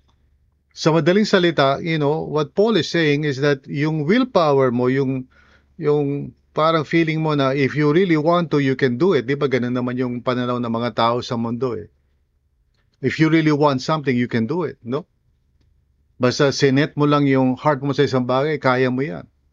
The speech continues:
This is the main philosophy ng mga tao sa mundo. And it may be true, for example, in some areas of life, kunyari, but when it comes to relating with God,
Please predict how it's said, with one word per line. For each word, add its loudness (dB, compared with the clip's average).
This -2
is -6
the 2
main 0
philosophy 0
ng -4
mga -4
tao 0
sa -6
mundo. -6
And 2
it 0
may 2
be 2
true, 2
for 0
example, 2
in -4
some 0
areas 2
of -4
life, -2
kunyari, -2
but 4
when 4
it -2
comes 0
to 4
relating 2
with 0
God, -2